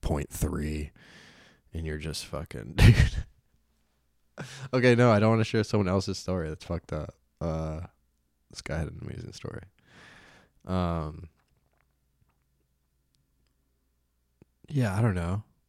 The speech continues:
You wanna hear about the time I took a rip so big I threw up right back into my bong and then proceeded to take another rip out of my v-, vomit-filled bong? Does anyone wanna hear that? I said it. <laughs> I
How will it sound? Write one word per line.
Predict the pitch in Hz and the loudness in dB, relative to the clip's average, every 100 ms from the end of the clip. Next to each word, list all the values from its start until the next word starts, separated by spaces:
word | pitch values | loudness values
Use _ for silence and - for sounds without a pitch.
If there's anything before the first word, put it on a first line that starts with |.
| _ _ - | _ _ -2
You | 98 | 2
wanna | 104 107 | 4 6
hear | 107 | 6
about | 104 | 4
the | 104 | 2
time | - 95 98 | 2 2 2
I | 98 92 | 2 0
took | - 95 | -2 -4
a | |
rip | 87 92 98 | -2 0 0
so | - 101 | 2 2
big | 90 90 95 | 4 2 2
I | 92 | 2
threw | - 92 92 | 0 0 0
up | - | 0
right | 87 87 | -2 0
back | 87 87 | -2 -2
into | 87 87 92 | -4 -4 0
my | 90 | 0
bong | 92 92 95 104 - _ | 2 2 2 0 -6 _
and | 90 85 | -2 0
then | 85 | 0
proceeded | 87 - 85 82 | -2 0 -2 -2
to | 82 | -2
take | 90 87 | -2 0
another | 85 82 82 | 0 0 0
rip | 80 85 - | 0 -2 -2
out | - | -4
of | 85 80 | -2 -2
my | 80 | -4
v-, | 78 80 | -4 -8
vomit-filled | 87 82 85 - 85 85 | -4 -4 -4 -4 -6 -4
bong? | 82 82 85 95 | -4 -4 -4 -6
Does | - - | -10 -8
anyone | 82 87 90 | -4 -2 0
wanna | 90 92 | 2 4
hear | 95 | 4
that? | 98 104 110 | 4 2 0
I | - | -8
said | - 95 85 | -4 -2 0
it. | 82 - | -4 0
<laughs> | |
I | - - 160 170 | 0 2 2 0